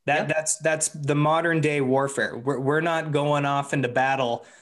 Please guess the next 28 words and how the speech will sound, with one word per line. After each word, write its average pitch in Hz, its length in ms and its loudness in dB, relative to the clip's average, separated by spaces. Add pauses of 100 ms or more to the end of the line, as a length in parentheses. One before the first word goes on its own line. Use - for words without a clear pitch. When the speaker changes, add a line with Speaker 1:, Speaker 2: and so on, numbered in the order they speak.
(180)
Speaker 1:
like 127 160 -2
the 135 80 0
Vikings 135 540 0
did 123 380 0
with, 120 240 2
you 147 100 0
know, 123 80 0
bare-chested 135 1000 0
axes 127 720 2
and, 113 300 -2 (360)
you 139 120 2
know, 127 120 0
throwing 147 560 0
knives 135 400 2
at 131 120 0
the 127 80 0
helm. 127 460 0 (300)
You 143 120 0
know, 131 200 0
w-, 135 300 -8 (160)
our 156 180 2
battles 143 640 0
are, 120 340 0 (100)
are 131 140 0
done 127 600 -2 (580)
in 147 120 -2
a 131 40 -4
competitive 123 1080 0